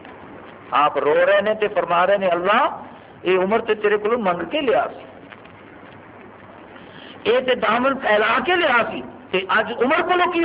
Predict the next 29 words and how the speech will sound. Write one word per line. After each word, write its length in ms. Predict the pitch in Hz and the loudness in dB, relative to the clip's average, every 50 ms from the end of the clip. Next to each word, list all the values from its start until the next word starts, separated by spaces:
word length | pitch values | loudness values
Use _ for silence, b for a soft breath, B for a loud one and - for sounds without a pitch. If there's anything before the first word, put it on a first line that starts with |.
| 285 | 2
ہو 160 | - 269 - - | 2 2 0 -2
گیا؟ 120 | - - - - - - - - - - - - - - - - - - - - - - - - - - - - - - - - - - - - - - - | -6 -10 -10 -14 -18 -20 -20 -20 -20 -20 -20 -20 -20 -20 -20 -20 -20 -20 -20 -20 -20 -20 -20 -20 -20 -20 -20 -20 -20 -20 -20 -20 -20 -20 -20 -20 -20 -6 -2
اجے 220 | 151 156 165 185 185 | -2 0 2 0 0
اے 420 | 180 - 208 214 190 - 196 190 | 0 2 2 0 2 2 2 0
احساسات 720 | 180 - - 165 156 156 151 147 170 156 175 214 - - 208 | 0 0 0 2 2 2 2 2 2 2 2 0 0 -2 -2
نے 160 | 214 214 202 - - - - 160 | -2 -2 -2 -4 -6 -12 -8 -4
مدینے 420 | 175 190 180 214 214 208 208 208 | -4 -2 -2 -2 -2 0 0 0
دیاں 180 | 196 202 202 190 196 | 0 0 0 2 2
گلیاں 280 | 208 208 208 214 208 196 | 0 0 2 2 2 2
اندر 220 | 190 190 190 180 | 2 2 0 0
شور 460 | - - - - 240 254 277 277 254 - | -2 -4 -6 -2 0 2 2 2 2 2
پیا 260 | 247 247 247 254 226 196 | 2 2 2 2 4 4
ہوا 120 | 277 185 | 4 4
ہے۔ 140 | 190 180 - - - - - - - - - - - - - | 2 2 0 -4 -8 -14 -20 -20 -20 -20 -20 -20 -20 -14 -10
جبریل 460 | 180 175 180 175 170 196 202 196 185 | -8 -6 -4 -2 -2 0 0 2 2
علیہ 360 | 175 151 160 170 185 185 165 156 | 2 2 2 2 2 0 -2 -4
السلام 440 | 156 - - 175 190 196 202 196 | -8 -12 -10 -8 -6 -6 -6 -8
قرآن 280 | - - 185 180 - 180 180 180 170 | -10 -12 -14 -14 -12 -12 -12 -12 -12
مجید 320 | 170 - 190 196 190 - 185 | -12 -14 -14 -14 -14 -12 -14
کی 140 | 185 185 - | -14 -8 -2
اے 140 | 185 185 180 180 180 | 0 0 2 2 2
آیت 380 | 156 160 185 226 240 220 - | 2 2 2 2 0 -2 -2
لے 220 | 190 180 170 170 - | 0 2 2 2 2
کے 160 | 175 170 156 | 2 2 2
آ 160 | 151 151 156 | 4 4 2
گئے، 200 | 151 160 160 135 B B B B B - | 2 2 0 0 B B B B B -2
"فلا 520 | 208 202 208 220 240 254 262 262 254 247 226 226 | 0 2 2 4 4 4 4 4 4 4 4 4
وربک 540 | 240 247 233 226 - - 233 220 214 208 208 | 4 2 2 0 -2 0 0 0 2 2 2
لا 380 | 196 190 190 190 196 185 175 | 2 4 4 4 4 4 4